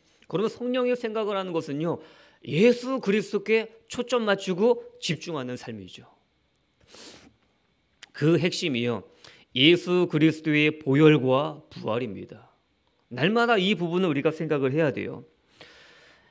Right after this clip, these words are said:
유월절 어린 양의 피로 어떤 역사가 나타났습니까? 죄로 죽을 수밖에 없는 우리가 유월절 어린 양의 피로 죽음의 사자,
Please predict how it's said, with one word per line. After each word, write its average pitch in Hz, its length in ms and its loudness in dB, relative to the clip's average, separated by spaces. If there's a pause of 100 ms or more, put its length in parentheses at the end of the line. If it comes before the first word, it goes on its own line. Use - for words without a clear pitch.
(140)
유월절 226 840 4
어린 196 360 4
양의 190 280 0
피로 175 500 -2
어떤 226 560 0
역사가 151 380 -2
나타났습니까? 110 880 -8 (760)
죄로 226 640 4
죽을 220 320 -4
수밖에 226 440 -2
없는 202 640 0 (100)
우리가 143 560 0 (540)
유월절 214 580 4
어린 185 320 4
양의 214 260 4
피로 233 400 2 (160)
죽음의 165 460 -6
사자, 123 520 -4